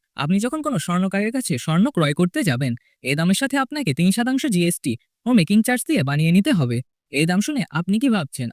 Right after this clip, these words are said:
আপনার মতামত কমেন্ট বক্সে লিখে জানান। প্রত্যেক দিনের সোনার সঠিক বাজার দর জানতে হলে আমাদের YouTube চ্যানেলটি সাবস্ক্রাইব করে পাশে থাকা বেল আইকনটি all করে রেখে দিন। পছন্দ হলে লাইক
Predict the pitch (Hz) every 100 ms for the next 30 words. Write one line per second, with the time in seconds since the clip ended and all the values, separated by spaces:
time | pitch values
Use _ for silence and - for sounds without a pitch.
0 | - 139 202 262 247 247 160 - 151 185
1 | 214 254 - 135 139 156 120 101 - _
2 | _ - 165 208 208 294 262 269 196 -
3 | 156 214 233 240 226 233 233 190 175 170
4 | 113 _ _ - 180 247 - 170 190 208
5 | - 262 208 127 160 - 202 202 277 147
6 | - 156 226 262 143 160 190 277 247 135
7 | 131 147 208 277 339 - 131 160 135 101
8 | _ _ _ - 135 208 233 254 165 160